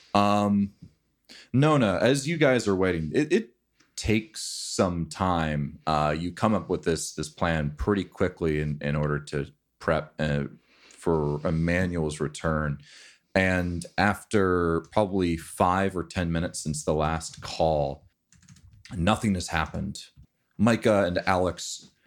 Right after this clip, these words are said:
you don't notice any of this because what is about to happen happens upstairs,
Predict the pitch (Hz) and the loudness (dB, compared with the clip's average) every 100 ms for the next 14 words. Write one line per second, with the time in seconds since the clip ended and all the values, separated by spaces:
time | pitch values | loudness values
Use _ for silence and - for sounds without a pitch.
0 | _ - - _ _ _ - 113 131 123 | _ -20 -20 _ _ _ 2 4 6 4
1 | 107 - _ _ _ - - - 98 117 | 2 -2 _ _ _ -20 -20 0 4 4
2 | 95 80 80 76 73 71 80 - - 76 | 4 0 0 0 0 0 -2 -4 -2 -2
3 | 71 - - 87 78 76 78 73 76 76 | -2 -6 -4 -2 0 0 -2 0 -2 -2
4 | 73 - 73 67 73 71 - 71 - 73 | -4 -2 -6 -4 -4 -6 -4 -6 -4 -6
5 | 73 - 113 95 78 76 76 | -6 0 2 2 2 -2 -6